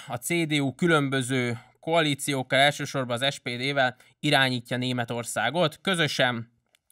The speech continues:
jobboldali, baloldali, ö, koalícióként, és úgy azért azt látjuk, hogy Németországból úgy általában gazdaságilag jól mennek a dolgok. Most jött el az a földrengésszerű pillanat, amikor az amúgy bebetonozottnak hit C D U úgy néz ki, hogy ki fog esni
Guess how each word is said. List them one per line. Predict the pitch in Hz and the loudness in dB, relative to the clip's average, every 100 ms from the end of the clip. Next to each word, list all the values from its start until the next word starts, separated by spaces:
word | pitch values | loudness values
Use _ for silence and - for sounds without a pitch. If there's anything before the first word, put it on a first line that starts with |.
| - | -6
jobboldali, | 156 165 139 131 131 135 | 0 0 2 0 0 0
baloldali, | 127 139 123 117 113 113 101 | 2 2 2 -2 -4 -4 -8
ö, | - 120 110 110 | -8 -6 -6 -6
koalícióként, | 233 240 156 151 147 131 - 127 - - | -2 0 0 -4 -6 -6 -6 -8 -8 -20
és | - | -12
úgy | 233 180 - 160 | -10 -10 -14 -6
azért | 185 180 | -4 -2
azt | 175 185 | -4 2
látjuk, | 170 139 151 | 4 4 0
hogy | 147 | -2
Németországból | 151 139 127 139 - 139 135 | 0 0 -2 -4 0 0 0
úgy | 131 - | -6 2
általában | 147 131 117 127 127 | 4 4 2 0 0
gazdaságilag | 123 127 120 - 117 110 117 | -2 -4 -6 -4 -4 -4 -6
jól | 120 123 | -2 -2
mennek | 117 110 107 | -2 -4 -6
a | 104 | -6
dolgok. | 135 113 131 - - _ - | -4 -2 -2 -2 -4 _ -4
Most | 180 226 | -2 0
jött | 175 | 0
el | 147 | 0
az | |
a | 135 | 0
földrengésszerű | 175 175 151 135 131 - 143 123 | 0 2 2 0 -2 -2 -2 -2
pillanat, | - 160 139 175 | -2 2 4 4
amikor | 156 139 135 | 2 -2 -2
az | 131 | -2
amúgy | 185 160 - | 0 -2 0
bebetonozottnak | 160 180 143 151 143 127 120 123 | 2 4 4 2 -2 -4 -4 -6
hit | - 139 123 - - _ | -4 -6 -6 -8 -20 _
C | - 175 156 | -2 0 0
D | |
U | 131 156 185 _ _ _ - | 0 0 -2 _ _ _ 2
úgy | 233 247 208 | 6 6 6
néz | 208 180 151 - | 4 4 2 0
ki, | - 220 - | -2 -4 -4
hogy | - 165 | -4 -6
ki | - 190 | -4 -4
fog | 131 131 | 0 0
esni | 135 - 135 131 | 0 -2 -6 -6